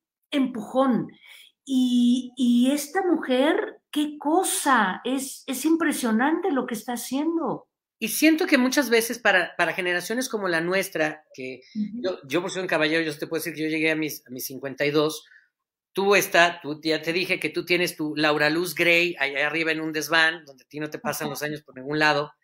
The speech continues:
Speaker 2: pero que de repente vemos estas aplicaciones como TikTok, este,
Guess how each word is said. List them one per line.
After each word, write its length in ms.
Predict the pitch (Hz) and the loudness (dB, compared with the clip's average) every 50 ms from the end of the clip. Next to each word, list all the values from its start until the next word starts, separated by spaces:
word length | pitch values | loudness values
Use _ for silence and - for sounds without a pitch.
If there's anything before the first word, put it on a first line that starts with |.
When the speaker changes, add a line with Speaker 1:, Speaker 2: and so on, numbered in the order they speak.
| _ - - - - - - - 180 - _ - - 220 | _ -20 -20 -20 -20 -18 -16 -16 -16 -14 _ -4 2 4
Speaker 2:
pero 140 | 226 226 | 4 6
que 80 | 226 254 | 6 6
de 40 | 247 | 4
repente 360 | 247 247 277 285 269 311 311 | 4 4 4 2 4 4 6
vemos 380 | 262 277 262 254 262 262 254 247 | 8 6 6 6 4 0 0 -4
estas 240 | 233 - 254 - | -4 -6 -4 -2
aplicaciones 580 | 240 233 190 196 - 190 175 - 196 196 196 - | -2 -4 -4 -6 -6 -6 -4 -4 -4 -6 -6 -6
como 260 | - 196 180 175 175 | -8 -8 -8 -8 -8
TikTok, 640 | _ - 208 185 185 - - 175 165 156 151 156 - - - _ _ | _ -6 -6 -6 -6 -6 -4 -2 0 0 -2 -4 -10 -18 -20 _ _
este, 960 | 147 151 151 147 143 139 - - - _ 151 147 147 147 147 147 147 147 | -2 -2 -2 -2 -2 -4 -6 -8 -8 _ -4 -2 -2 -2 -4 -6 -8 -14